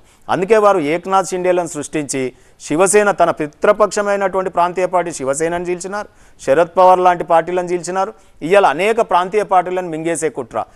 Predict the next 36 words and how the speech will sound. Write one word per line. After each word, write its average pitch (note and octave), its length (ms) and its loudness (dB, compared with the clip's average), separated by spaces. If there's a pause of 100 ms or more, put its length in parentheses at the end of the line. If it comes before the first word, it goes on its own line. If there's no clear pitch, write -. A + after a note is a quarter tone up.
(160)
అంటే F3+ 180 0
ఇవాళ F#3+ 260 4
కాకపోతే G3+ 400 2
రేపు F#3 200 -4
నేను F3+ 120 -6
కాంగ్రెస్ని E3 460 0
ఎట్లయినా E3 300 0
కొట్టగలుగుతాను, D#3 680 -2 (240)
ఈ D3+ 60 -4
ప్రాంతీయ E3+ 440 2
పార్టీలను F#3+ 440 0
నేను E3 140 -6
తీసేయలేకపోతున్నా D#3+ 800 -2
కాబట్టి D3 500 -2 (240)
ఇవాళ F3+ 180 2
కాంగ్రెస్ F#3 480 2
వచ్చినా G3+ 260 0
పర్వాలేదు F#3 440 0
కానీ E3+ 200 0
ప్రాంతీయ F3+ 380 -2
పార్టీ E3+ 300 -2
గెలవకూడదు D3 640 -4
అనే C3+ 160 -2
కుట్రలో F3 520 -2 (280)
మా A#2 300 4
మీద G#3 200 2
ఈరోజు F#3+ 480 0
దాడి D3 280 0
చేస్తూ C3+ 320 -6
ఉన్నారు A2+ 260 -6
వారు. F#2 180 -10 (220)
ఇది C3+ 180 -6
బీజేపీ F3+ 600 -2
కాంగ్రెస్ D3+ 400 0
ఆడుతున్న C3+ 380 -4
నాటకం. B2 380 -4